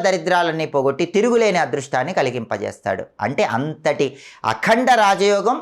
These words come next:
అత్యద్భుతమైనటువంటి స్థాయిలో తులారాశి వాళ్ళకి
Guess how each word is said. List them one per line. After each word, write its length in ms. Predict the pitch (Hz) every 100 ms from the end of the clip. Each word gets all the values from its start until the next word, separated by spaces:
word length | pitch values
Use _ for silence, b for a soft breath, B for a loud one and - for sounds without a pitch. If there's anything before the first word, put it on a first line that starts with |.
| - _ -
అత్యద్భుతమైనటువంటి 1200 | 127 - 170 165 147 220 233 214 202 196 180 175
స్థాయిలో 440 | 160 - 160 170 202
తులారాశి 600 | 226 151 160 165 156 156
వాళ్ళకి 400 | 147 143 139 190